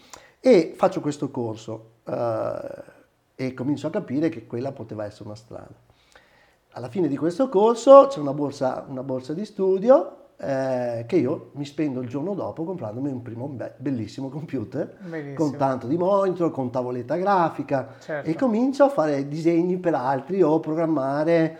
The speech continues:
Speaker 1: per altri studi. Quelli che erano stati i miei docenti mi chiedono di cominciare a fare qualche lavoretto alla
Speaker 2: Mm.
Speaker 1: sera, di andargli, di andargli a spiegare come funziona la cosa, perché intanto io continuavo a studiare,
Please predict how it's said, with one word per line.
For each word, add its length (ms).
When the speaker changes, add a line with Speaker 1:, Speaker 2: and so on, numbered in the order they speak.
Speaker 1:
per 160
altri 500
studi. 560
Quelli 200
che 80
erano 120
stati 160
i 60
miei 160
docenti 680
mi 160
chiedono 400
di 80
cominciare 380
a 20
fare 160
qualche 260
lavoretto 720
alla 140
Speaker 2:
Mm. 40
Speaker 1:
sera, 380
di 80
andargli, 300
di 320
andargli 200
a 40
spiegare 340
come 180
funziona 280
la 80
cosa, 180
perché 400
intanto 360
io 160
continuavo 400
a 60
studiare, 720